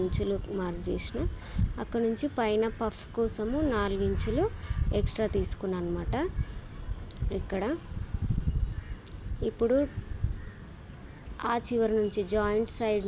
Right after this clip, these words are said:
నుంచి హ్యాండ్ లూజ్ ఎంత ఉందో మార్క్ చేసిన అనమాట. ఆ చివరి నుంచి ఎందుకు చేసిన అంటే, దీనికి కుచ్చులు అనేటివి మనకు మధ్యలో ఈ భాగంలో వస్తాయి కాబట్టి అక్కడ నుంచి హ్యాండ్ లూజ్ మార్క్ చేసిన అనమాట. క్లాత్ని బట్టి మనం తీసుకోవచ్చు.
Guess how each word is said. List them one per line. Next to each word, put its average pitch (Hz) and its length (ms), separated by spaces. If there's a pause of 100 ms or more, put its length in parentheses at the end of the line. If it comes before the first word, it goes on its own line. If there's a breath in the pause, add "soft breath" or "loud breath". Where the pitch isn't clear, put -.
నుంచి 196 340 (220)
హ్యాండ్ 214 340 (100)
లూజ్ 202 300
ఎంత 190 240
ఉందో 214 160 (100)
మార్క్ 190 280
చేసిన 185 260
అనమాట. 175 260 (200)
ఆ - 20 (140)
చివరి 226 320
నుంచి 220 240
ఎందుకు 196 280
చేసిన 190 320
అంటే, 190 180 (540 loud breath)
దీనికి 220 280 (120)
కుచ్చులు 247 360
అనేటివి 240 500 (360)
మనకు 214 240 (100)
మధ్యలో 220 360 (140)
ఈ - 20 (180)
భాగంలో 196 500
వస్తాయి 196 360
కాబట్టి 185 440 (120)
అక్కడ 220 320
నుంచి 220 260 (120)
హ్యాండ్ 208 280 (100)
లూజ్ 190 200 (100)
మార్క్ 175 220
చేసిన 175 320
అనమాట. 170 320 (1200 loud breath)
క్లాత్ని 233 500
బట్టి 226 300
మనం 226 200 (100)
తీసుకోవచ్చు. 196 680